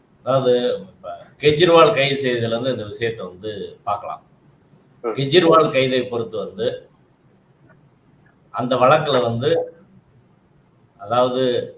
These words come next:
Speaker 1: டெல்லி அரசின் மதுபான கொள்கை அப்படின்றதா வந்து பிரச்சனை அப்படின்னு சொல்றாங்க. ரெண்டாயிரத்தி இருபத்தொன்னுல கெஜ்ரிவால் தலைமையிலான அரசு, அமைச்சரவை அந்த மதுபான கொள்கையை வந்து உருவாக்குறாங்க.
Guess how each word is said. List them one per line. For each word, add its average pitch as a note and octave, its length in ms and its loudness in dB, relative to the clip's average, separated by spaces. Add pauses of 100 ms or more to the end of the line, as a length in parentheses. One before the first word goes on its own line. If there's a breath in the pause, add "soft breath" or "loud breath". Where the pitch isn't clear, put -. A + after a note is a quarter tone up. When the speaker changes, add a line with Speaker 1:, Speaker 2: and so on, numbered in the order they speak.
Speaker 1:
டெல்லி D#3 680 -2 (380)
அரசின் C#3+ 540 -2 (240)
மதுபான D3 520 2
கொள்கை B2 460 -4 (460)
அப்படின்றதா A2+ 640 2
வந்து A2+ 320 -6
பிரச்சனை A#2 380 -6
அப்படின்னு G#2 460 -14
சொல்றாங்க. F2 320 -12 (1040)
ரெண்டாயிரத்தி D#3 1080 2
இருபத்தொன்னுல C3+ 840 -2 (720)
கெஜ்ரிவால் C3+ 520 2
தலைமையிலான A2+ 540 -4
அரசு, G#2 640 -8
அமைச்சரவை B2 800 -6 (380)
அந்த B2 180 -8
மதுபான D3 540 2
கொள்கையை A2+ 360 -6
வந்து G#2 240 -10
உருவாக்குறாங்க. G#2+ 840 -10